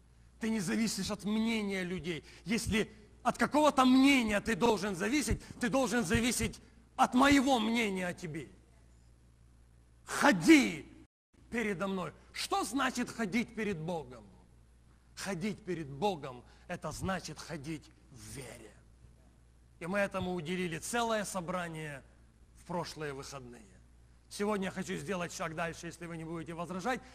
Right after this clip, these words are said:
потому что Бог продолжил. «Авраам, я есмь Эл Шаддай. Я есть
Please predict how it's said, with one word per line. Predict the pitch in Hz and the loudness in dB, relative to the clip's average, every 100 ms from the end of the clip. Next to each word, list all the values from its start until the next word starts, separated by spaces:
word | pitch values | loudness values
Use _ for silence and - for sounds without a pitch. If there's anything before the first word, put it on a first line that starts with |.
| - | -8
потому | 208 208 202 | -4 -2 -2
что | - 185 | -4 -4
Бог | 180 202 - | -2 -4 -6
продолжил. | 196 170 180 139 - 147 | -6 -6 -6 -8 -8 -2
«Авраам, | 214 262 311 359 339 - - | 8 10 12 10 6 -6 -8
я | 175 269 | 4 6
есмь | 285 320 294 277 277 | 8 4 4 2 4
Эл | 302 311 - | 6 6 4
Шаддай. | 294 302 294 202 - - - - - - - - - - - - | 0 2 0 -2 -12 -20 -20 -20 -20 -20 -20 -20 -20 -20 -16 2
Я | 269 339 | 6 8
есть | 320 339 349 311 - - - | 8 10 10 8 4 -4 -8